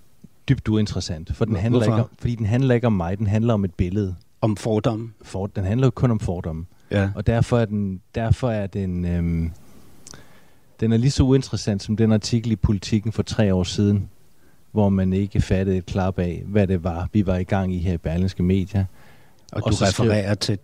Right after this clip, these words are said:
Speaker 2: portræt, som
Speaker 1: Det var et portræt, som
Speaker 2: Olav Herkel lavede
Speaker 1: Lige
Speaker 2: for
Speaker 1: præcis.
Speaker 2: Politiken
Speaker 1: Lige
Speaker 2: for tre
Speaker 1: præcis.
Speaker 2: år siden.
Speaker 1: Som, som, øhm,
Speaker 2: Bliver
Speaker 1: hvor
Speaker 2: du
Speaker 1: han
Speaker 2: irriteret over det?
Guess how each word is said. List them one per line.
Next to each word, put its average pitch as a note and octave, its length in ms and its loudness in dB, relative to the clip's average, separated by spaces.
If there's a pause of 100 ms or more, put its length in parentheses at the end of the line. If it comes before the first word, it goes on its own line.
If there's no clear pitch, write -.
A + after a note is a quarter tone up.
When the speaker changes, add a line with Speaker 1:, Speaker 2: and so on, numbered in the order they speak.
Speaker 2:
portræt, A2 580 -2
som - 180 0
Speaker 1:
Det A2 100 2
var G#2 100 0
et G#2+ 80 -6
portræt, - 400 -2
som B2+ 40 2
Speaker 2:
Olav G#2+ 220 4
Herkel A2 380 -2
lavede G2+ 380 0
Speaker 1:
Lige A#2+ 140 0
Speaker 2:
for G#2+ 80 4
Speaker 1:
præcis. F#2 160 0
Speaker 2:
Politiken G2 480 0
Speaker 1:
Lige G2+ 180 0
Speaker 2:
for - 80 -4
tre - 200 -2
Speaker 1:
præcis. - 140 -4
Speaker 2:
år G2+ 60 -2
siden. - 320 -8 (200)
Speaker 1:
Som, G#2+ 400 0 (340)
som, G#2+ 480 0
øhm, F#2+ 680 2 (1080)
Speaker 2:
Bliver A#2 160 4
Speaker 1:
hvor G#2+ 80 2
Speaker 2:
du G2 40 2
Speaker 1:
han G#2 120 2
Speaker 2:
irriteret E3 480 2
over C#3+ 160 -4
det? C#3+ 100 -8